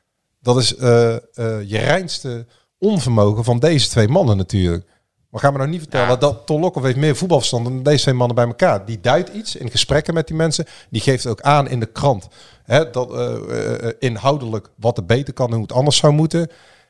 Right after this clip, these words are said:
Speaker 2: Ja, maar
Speaker 1: Als Ton daar niet zou zitten, dan heb je nooit dat kritische tegengeluid. Ton is het enige kritische voetbaltegengeluid binnen heel dat voetbalapparaat. Want ook vanuit de R V C gebeurt er niks.
Speaker 2: Ja, ik, ik zit te denken van,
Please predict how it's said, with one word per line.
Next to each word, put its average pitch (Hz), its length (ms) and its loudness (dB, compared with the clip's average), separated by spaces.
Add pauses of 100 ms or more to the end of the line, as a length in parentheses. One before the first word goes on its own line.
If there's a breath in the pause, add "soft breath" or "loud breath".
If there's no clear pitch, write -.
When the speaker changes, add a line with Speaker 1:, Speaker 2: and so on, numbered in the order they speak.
(540 soft breath)
Speaker 2:
Ja, 110 160 -4
maar 143 180 2
Speaker 1:
Als 165 200 -8
Ton 208 180 -8
daar 185 120 2
niet 180 160 -6
zou 160 160 -2
zitten, 196 260 -4
dan 147 140 2
heb 165 160 2
je 151 80 -2
nooit 175 340 -4
dat 139 160 0
kritische - 460 -2
tegengeluid. 104 600 0
Ton 202 240 0
is 147 80 4
het 135 100 0
enige 165 300 4
kritische 151 540 -2
voetbaltegengeluid 127 1000 0 (260 loud breath)
binnen 160 420 0
heel 175 720 -6
dat 147 200 0
voetbalapparaat. 104 720 0
Want 117 140 0
ook 156 100 0
vanuit 160 200 2
de 160 120 2
R 156 60 2
V 135 140 2
C 156 180 2
gebeurt 92 320 -2
er 95 60 -8
niks. 87 280 -8 (840)
Speaker 2:
Ja, 110 120 -4
ik, 120 260 -6 (120)
ik 139 100 -10
zit 156 160 -4
te 135 100 -6
denken 143 340 -2
van, 131 460 -10